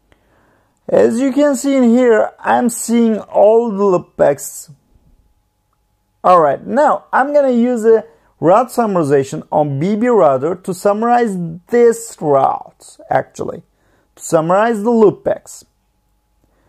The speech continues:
On B B router, we have two interfaces, fast zero zero and fa-, fast one zero. I'm gonna use the summary address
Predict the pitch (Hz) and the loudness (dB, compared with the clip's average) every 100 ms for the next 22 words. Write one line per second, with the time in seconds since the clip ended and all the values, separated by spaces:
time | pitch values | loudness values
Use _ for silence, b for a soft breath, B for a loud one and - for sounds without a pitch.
0 | _ _ _ _ - 170 175 247 349 320 | _ _ _ _ 0 2 2 2 2 2
1 | 247 202 170 165 196 202 _ _ _ _ | 2 2 2 0 -2 -4 _ _ _ _
2 | _ _ _ - 185 240 240 - - 262 | _ _ _ -6 2 2 0 -6 -4 -2
3 | 254 220 196 180 170 175 220 233 - _ | -2 -4 -2 0 0 0 -2 -4 -20 _
4 | _ _ _ _ _ _ _ _ _ _ | _ _ _ _ _ _ _ _ _ _
5 | _ _ _ _ _ _ _ - 202 226 | _ _ _ _ _ _ _ 0 0 0
6 | - 214 285 285 233 220 208 214 - 175 | -2 0 2 0 0 2 2 2 -2 -4
7 | 175 202 - - - 202 196 - 202 240 | 0 0 0 -4 -4 -2 -2 -2 -2 0
8 | 220 180 170 - 202 214 220 214 202 202 | 0 2 0 0 -4 -4 -4 -4 -4 -2
9 | 233 226 220 - _ _ _ _ _ 165 | 0 0 -4 -10 _ _ _ _ _ -6
10 | 170 - 226 269 262 196 165 165 175 180 | -6 -2 -2 0 2 2 2 2 0 -2